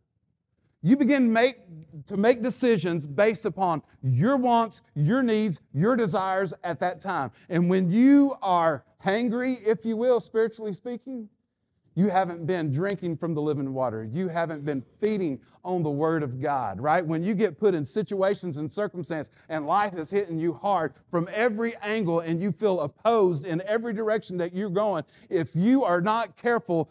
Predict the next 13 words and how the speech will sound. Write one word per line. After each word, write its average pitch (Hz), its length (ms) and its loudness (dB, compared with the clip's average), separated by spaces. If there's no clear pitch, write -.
you 156 220 4
will 233 140 2
go 196 160 4
down 180 180 2
a 147 60 -6
path 156 400 0
that 147 100 -8
you 151 160 -2
never 147 320 -4
intended 117 380 -6
to 113 60 -6
go 110 200 -6
down. 90 240 -14